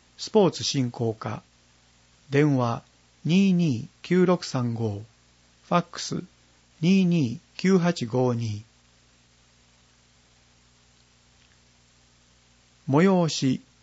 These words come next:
上野図書館の廃棄雑誌を譲ります。除籍した雑誌などをお譲りします。時、七月二日土曜日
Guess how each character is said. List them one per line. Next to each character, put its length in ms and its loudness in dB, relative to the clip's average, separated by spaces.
上 180 6
野 100 4
図 140 0
書 100 0
館 280 -2
の 260 -4
廃 280 2
棄 260 -2
雑 200 2
誌 200 -4
を 200 -2
譲 280 -2
り 80 -2
ま 140 -6
す。 240 -12
除 160 2
籍 300 0
し 100 -6
た 280 2
雑 220 2
誌 160 -2
な 120 2
ど 140 0
を 260 -6
お 120 2
譲 200 0
り 100 -4
し 140 -8
ま 100 -6
す。 260 -12
時、 440 0
七 160 -2
月 280 0
二 200 -12
日 320 2
土 160 -2
曜 240 2
日 220 -10